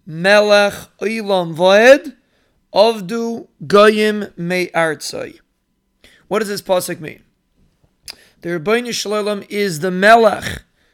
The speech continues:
forever. Avdu goyim me'artzai. Rashi explains that that means to say that when the goyim, when the nations get destroyed from Artzai, from the Eretz of HaKadosh Baruch Hu,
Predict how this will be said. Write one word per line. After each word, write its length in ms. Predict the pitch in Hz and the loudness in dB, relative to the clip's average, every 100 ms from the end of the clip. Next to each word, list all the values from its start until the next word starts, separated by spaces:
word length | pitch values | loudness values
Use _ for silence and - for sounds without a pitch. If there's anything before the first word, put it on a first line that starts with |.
| _ _ | _ _
forever. 800 | - 180 170 160 147 208 302 - _ _ _ _ _ _ _ _ | -8 -4 -2 -2 -2 -2 -4 -10 _ _ _ _ _ _ _ _
Avdu 840 | 185 240 240 190 247 247 247 233 147 | 4 4 4 -2 -6 -6 -8 -10 -2
goyim 680 | 202 220 220 220 214 202 170 | 2 2 2 0 -2 -8 -8
me'artzai. 960 | 175 180 180 160 156 147 - - - _ _ _ _ _ _ _ 175 | -4 -4 -4 -4 -6 -8 -14 -16 -20 _ _ _ _ _ _ _ -2
Rashi 400 | 190 202 190 185 | 0 0 -2 -4
explains 580 | - - 208 202 196 | -4 -2 -2 -2 -4
that 140 | 165 170 | -6 -6
that 120 | 180 | -8
means 260 | 190 185 - | -8 -12 -12
to 120 | 160 | -10
say 520 | - 254 247 262 247 _ _ _ | -6 0 0 0 -6 _ _ _
that 220 | 156 170 165 | -8 -6 -4
when 540 | 175 240 233 185 156 | 2 4 2 0 -6
the 180 | 170 160 | -6 -6
goyim, 520 | 143 226 233 185 156 | 0 2 2 0 -6
when 200 | 180 196 | -8 -6
the 80 | 185 | -8
nations 720 | 208 214 - - - - - _ _ _ _ - | -6 -8 -10 -14 -18 -18 -20 _ _ _ _ -2
get 200 | 190 170 | -2 -2
destroyed 760 | 175 - - 226 220 180 160 | -6 -6 0 4 4 2 -2
from 460 | - 202 190 156 135 _ _ - | -4 0 0 -2 -14 _ _ -10
Artzai, 500 | 170 151 - 208 214 | -8 -8 -6 -6 -4
from 160 | 185 | -6
the 100 | 170 | -4
Eretz 360 | 170 196 185 - | 0 2 2 0
of 80 | 160 | -4
HaKadosh 380 | 156 175 156 143 | -4 -6 -10 -10
Baruch 280 | 175 135 | -10 -10
Hu, 240 | - 220 | -8 -8